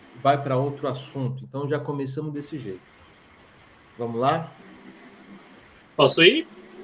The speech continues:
Speaker 1: Vai lá, Lupe.
Speaker 2: Bom, acho que não tem como fugir desse assunto, né? Já que foi um dos eventos mais impactantes da última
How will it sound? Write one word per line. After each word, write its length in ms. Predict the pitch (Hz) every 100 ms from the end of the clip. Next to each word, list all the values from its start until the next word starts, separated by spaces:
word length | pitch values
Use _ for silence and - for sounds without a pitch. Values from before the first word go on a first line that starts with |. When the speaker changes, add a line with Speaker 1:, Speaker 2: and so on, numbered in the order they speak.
| - -
Speaker 1:
Vai 120 | 123
lá, 140 | 156 139
Lupe. 260 | 135 127 - - - - - - 180 180 - - - - - -
Speaker 2:
Bom, 200 | 139 120
acho 140 | -
que 60 | 202
não 140 | 214
tem 140 | 233 233
como 180 | 233 226
fugir 340 | - 175 160 190
desse 200 | 196 180
assunto, 540 | - - 190 269 190
né? 260 | 147 175 185
Já 140 | 147
que 180 | 143 -
foi 260 | 156 151 147
um 140 | 147
dos 220 | 147 156 139 156
eventos 280 | 151 156
mais 160 | 156 156
impactantes 760 | 160 160 - 165 156 156 - -
da 100 | 147
última 240 | 156 -